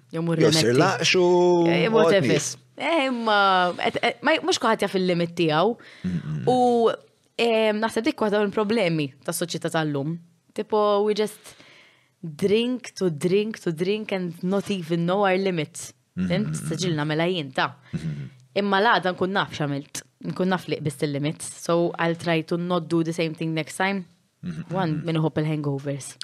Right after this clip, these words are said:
Speaker 2: Ma taħseb li saret kultura, em, iktar prevalenti li nixorbu
Speaker 1: Ma taħsibx.
Speaker 2: mod aggressiv?
Speaker 1: Illum jina u int qed nixorbu l-whisky.
Speaker 2: Sewa.
Speaker 1: Mhux qed inqazzu kull minn.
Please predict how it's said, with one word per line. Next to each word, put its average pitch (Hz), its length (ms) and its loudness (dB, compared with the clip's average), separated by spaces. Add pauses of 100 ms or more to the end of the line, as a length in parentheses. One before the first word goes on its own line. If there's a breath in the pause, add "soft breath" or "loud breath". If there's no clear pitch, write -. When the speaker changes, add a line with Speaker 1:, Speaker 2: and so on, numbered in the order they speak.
Speaker 2:
Ma 123 120 2
taħseb 127 380 0
li 120 460 0
saret 110 460 0
kultura, 110 520 2 (220)
em, 95 380 -2 (100)
iktar 110 380 -2
prevalenti 98 600 -2
li 98 140 -2
nixorbu 87 920 -2 (1080 soft breath)
Speaker 1:
Ma 214 80 -10
taħsibx. 175 360 -6
Speaker 2:
mod 107 180 0
aggressiv? 101 540 -2 (1900 loud breath)
Speaker 1:
Illum 247 480 2
jina 190 180 2
u 240 120 0
int 202 100 0
qed 196 160 -4
nixorbu 196 320 2
l-whisky. 196 380 -2 (200)
Speaker 2:
Sewa. 80 460 -2
Speaker 1:
Mhux 214 160 -2
qed 185 140 -2
inqazzu 165 640 -2
kull 165 180 0
minn. 151 300 -2